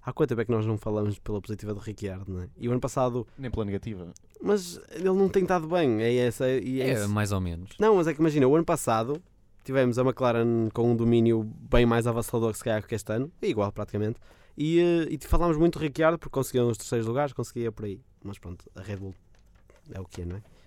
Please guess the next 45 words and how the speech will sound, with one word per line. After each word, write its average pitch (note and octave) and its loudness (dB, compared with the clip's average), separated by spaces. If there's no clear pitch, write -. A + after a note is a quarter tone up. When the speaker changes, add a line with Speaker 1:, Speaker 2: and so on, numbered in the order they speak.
Speaker 1:
Agora. F#2 -10
E, D3 0
mas D#3+ 0
pronto, C#3 -4
não F3 0
sei F3+ -4
por D#3+ -6
bem D#3+ 2
por D#3 0
onde D3+ 4
é - 2
que - -10
vai C3+ 6
o B2 4
meu, A2 2
o G#2+ -4
meu, A2 2
o G#2 -4
meu G#2 0
para, G2+ -4
fica A#2 -6
por G#2 -6
aí, F#2+ -8
por A2 -8
estes - -10
lados. F#2 -14
Mas A#2+ -6
o C3 2
meu C#3+ 4
arranca C3 -2
vai A#2 -2
para, A2+ -6
repara A2+ -4
que - -6
eu A2 -6
tenho A2+ 0
escrito A2 -6
isto A2 -6
num A2+ 0
papel, A2 -10
para A#2 -6
o A2+ 0
oeste G#2+ -2
de - -10
Sena F#2 -4